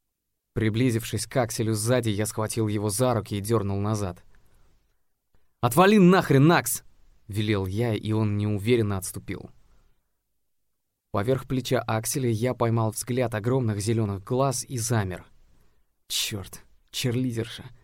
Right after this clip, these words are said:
Та самая, с которой я разговаривал после игры.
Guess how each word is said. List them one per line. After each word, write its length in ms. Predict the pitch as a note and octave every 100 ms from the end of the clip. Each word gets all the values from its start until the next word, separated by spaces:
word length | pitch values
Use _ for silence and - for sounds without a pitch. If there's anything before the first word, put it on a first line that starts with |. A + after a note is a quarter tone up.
| _ _ _ _
Та 140 | - B2
самая, 380 | - C#3+ B2+ A2
с 60 |
которой 320 | - A#2 A#2
я 120 | A#2 A2
разговаривал 560 | G#2+ A#2 A#2+ A2 G2+
после 420 | F#2+ A2 - G#2
игры. 380 | A2+ B2 G#2 F2